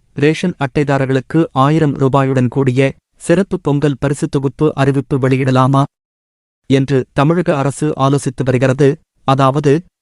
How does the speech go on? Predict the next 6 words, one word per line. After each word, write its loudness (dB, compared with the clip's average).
மகளிர் 0
உரிமைத்தொகை -2
விவகாரத்தில் -2
ஆங்காங்கே 0
அதிருப்தி -2
நிலவுவதாலும், 2